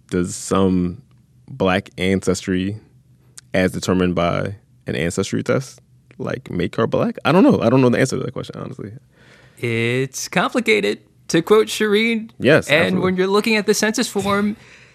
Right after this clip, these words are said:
Speaker 2: it's, it's asking you to self-report the way that Jel Marie Maldonado reported the race for herself and her mother was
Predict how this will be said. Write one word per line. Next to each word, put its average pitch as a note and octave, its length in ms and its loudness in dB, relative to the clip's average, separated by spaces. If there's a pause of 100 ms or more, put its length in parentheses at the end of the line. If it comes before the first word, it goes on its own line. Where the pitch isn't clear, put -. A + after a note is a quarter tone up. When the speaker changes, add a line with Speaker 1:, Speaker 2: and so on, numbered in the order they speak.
(640)
Speaker 2:
it's, - 440 -8
it's - 200 -2
asking F#3+ 380 2
you F#3 80 4
to F3 80 0
self-report F#3+ 840 0 (360)
the C#3 340 -2
way C#3 320 4
that A#2+ 380 0
Jel C3+ 260 -2
Marie C3+ 220 0
Maldonado C3+ 640 0
reported C#3 640 -2 (460)
the D3 100 -2
race F3 400 0
for C#3+ 420 -4
herself F#3 480 0
and D3 160 -4
her C#3+ 100 -2
mother G3+ 480 0
was D3 680 -6